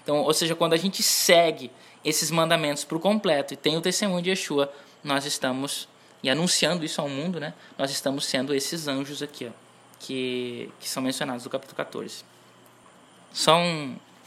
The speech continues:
um detalhe interessante que eu esqueci de mencionar é o seguinte, o, o livro de Daniel faz isso e,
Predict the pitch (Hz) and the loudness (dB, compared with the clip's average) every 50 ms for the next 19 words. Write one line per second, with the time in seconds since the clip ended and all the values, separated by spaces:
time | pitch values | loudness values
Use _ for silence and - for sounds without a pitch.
0 | - 151 156 156 156 - 165 147 147 151 135 - 147 139 135 - - 156 156 156 | -6 0 6 6 6 8 6 4 4 2 0 -2 -2 0 0 0 0 0 0 0
1 | - - 147 - - 143 - - - - 143 135 - - 139 131 127 - - 165 | -2 -4 -4 -4 -4 -4 -4 -6 -6 -4 -4 -2 0 0 0 0 0 0 -2 -2
2 | 143 135 123 - - - - - - - - - - - - - 135 120 127 147 | -2 -4 -4 -4 -6 -10 -14 -20 -20 -18 -18 -18 -20 -12 -6 -4 -2 0 2 2
3 | 147 147 151 170 175 160 165 160 156 147 139 143 147 - 170 156 135 127 131 135 | 2 2 2 2 2 6 6 6 6 6 4 4 4 2 2 2 2 0 0 0
4 | - - - - - - - 151 151 143 143 139 143 139 139 139 135 | 0 0 0 -2 -6 -8 -2 0 2 4 4 4 4 4 4 2 0